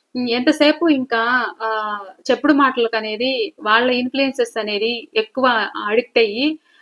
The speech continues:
ఆ, వాళ్ళకు, వాళ్ళకు తగ్గట్టుగా వీళ్ళని మలుచుకోవడం, మీ పర్సన్ని మలుచుకోవడంతో, ఆ, ఇక్కడ మీరు చూపిన ప్రేమ కూడా ఏదైతే ఉందో past లో, మీరే ఒక బలం, బలహీనత అయితే అనుకున్నారన్నమాట. అంత, అంత ఇష్టం అయితే ఉండేది, అంత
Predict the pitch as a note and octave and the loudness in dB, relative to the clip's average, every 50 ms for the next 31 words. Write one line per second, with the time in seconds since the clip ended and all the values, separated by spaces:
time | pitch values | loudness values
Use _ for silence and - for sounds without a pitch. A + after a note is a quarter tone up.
0 | - - - A#3 A3+ A3 A3 G#3+ G#3+ G#3+ G#3+ G#3 A3+ A#3 B3 C4 C#4 C#4 C#4 C#4 | -10 -6 -2 0 2 2 2 2 0 0 -2 2 4 6 6 6 4 0 -2 -2
1 | B3+ B3+ B3 A3+ A3 A3 G#3 - - A3+ A3+ A#3+ B3+ B3+ - - B3 A3+ G#3+ B3+ | -2 0 2 2 2 2 2 0 0 0 2 2 2 0 0 0 -2 -2 0 -2
2 | B3 - A3+ - C4+ C4 A3 A3+ A3 A3 A3 G#3+ G#3 G#3 G#3+ A3 - - - - | -2 -2 0 0 2 4 4 2 2 2 -2 -4 -8 -8 -10 -10 -12 -10 -4 -2
3 | B3 A#3 G#3+ G3+ F#3 F#3+ G3+ A3 A3+ - G#3+ G#3 - - B3 A#3 A3+ G#3+ G#3 G3+ | 0 2 0 0 -2 -6 -4 -4 -2 -2 -2 -4 -4 -6 -6 -6 -4 -6 -4 -6
4 | G#3 G#3+ - - - A3+ A3 G#3 G#3 G3 G3 F#3+ B3+ C#4+ E4 E4 - _ _ _ | -6 -6 -6 -2 -2 0 0 0 -2 -4 -4 0 2 2 2 0 -2 _ _ _
5 | _ _ _ _ _ - - A#3 A#3 A3+ A3+ A3 G#3+ G#3+ G#3+ A3 - B3+ - - | _ _ _ _ _ -10 -6 -4 -2 -2 -2 -2 -2 -4 -6 -6 -6 -6 0 2
6 | D#4+ D#4 D4 C4 B3 B3+ C4+ C4 C4 - C#4 C#4 C#4 C#4+ C4+ B3+ - - A3+ A#3 | 4 4 4 4 2 2 0 0 0 -2 -2 -2 -2 -2 -4 -4 -2 0 0 2
7 | A#3+ B3 B3 A#3+ - G#3+ G#3+ G#3 G#3+ A3 G#3+ G#3+ G#3+ A3 A3+ A#3 - B3 A#3 A3+ | 2 2 -2 -2 0 0 0 2 2 2 2 0 -2 -4 -4 -6 -6 -4 -4 -4
8 | G#3+ G#3 G#3 G#3 G#3+ G#3+ G#3 F#3 - _ _ _ _ _ _ _ - - A3+ A#3 | -4 -8 -6 -4 -2 -2 -2 -4 -6 _ _ _ _ _ _ _ -4 -2 -2 -2
9 | - - - A#3 A#3 A#3 A3 F#3+ - - A#3 B3 B3 C4 C#4+ C#4+ C4+ A#3+ - - | -2 -4 -2 0 2 2 2 2 0 -4 -2 0 2 4 4 4 2 2 -2 -4
10 | - - G#3 G#3+ A#3 C4 C4+ C4+ - - _ - F#3+ A3 G#3+ A3 A#3 A3+ C4 B3+ | -2 0 2 4 4 2 0 -2 -8 -14 _ -6 0 2 2 2 2 0 0 -2
11 | A#3+ A#3+ A#3+ - A3 G#3+ G#3 G#3 - B3 A3 G#3 G#3+ G#3 A3+ A3+ A3 G#3+ G3+ G3 | -2 -4 -2 -2 -2 -2 -2 -2 -2 -2 -2 -2 -2 -2 -2 -2 -2 -4 -4 -6
12 | F#3+ G3 F#3+ F#3 F#3+ - F#3 F#3 F3+ F3+ - G3 G#3 A#3 A3+ A#3+ G3+ - - G#3 | -8 -8 -10 -10 -8 -4 -4 -4 -2 0 0 0 0 0 0 -2 -2 -2 -4 -6
13 | A3 A#3 A#3+ - A#3 A#3 A3+ A3+ - - C#4 C4 C4 B3 A3 A3 A#3 G#3+ G3+ G3+ | -4 -4 -2 0 2 2 2 2 0 0 0 2 2 2 2 2 0 0 0 -2
14 | G3+ G3+ G3+ G3+ G3+ G3+ F#3 - - G#3 G#3+ A3+ A3 A#3+ A#3 A3 G3 | -2 0 0 2 2 2 0 0 -4 -8 -8 -4 0 2 2 2 0